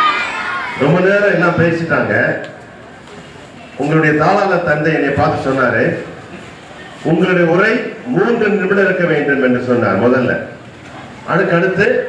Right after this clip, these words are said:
"மூன்று நிமிடம் மட்டும்" அப்படின்னாரு. அதுக்கு அடுத்த முறை, "மூன்று மு-, நிமிடத்திற்கு மேல பேசக்கூடாதுன்னு" சொன்னாரு. அப்ப எத்தனை, எத்தனை நிமிடம் மூணு சொல்லியிருக்காரு? மூன்றுன்னு.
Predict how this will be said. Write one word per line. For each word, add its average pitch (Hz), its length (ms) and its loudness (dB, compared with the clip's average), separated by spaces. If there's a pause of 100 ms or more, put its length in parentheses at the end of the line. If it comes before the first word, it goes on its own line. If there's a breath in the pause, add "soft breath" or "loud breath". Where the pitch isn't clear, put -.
(120)
"மூன்று 190 340 2
நிமிடம் 202 360 4
மட்டும்" 208 440 2
அப்படின்னாரு. 165 500 0 (1300)
அதுக்கு 180 280 2
அடுத்த 226 260 2
முறை, 165 300 2 (680)
"மூன்று 233 520 2
மு-, 202 260 4
நிமிடத்திற்கு 240 680 2
மேல 240 260 0
பேசக்கூடாதுன்னு" 196 640 0
சொன்னாரு. 165 380 0 (1400)
அப்ப 156 200 2
எத்தனை, 196 260 2
எத்தனை 214 260 0
நிமிடம் 180 260 2
மூணு 185 140 2
சொல்லியிருக்காரு? 131 560 0
மூன்றுன்னு. - 460 2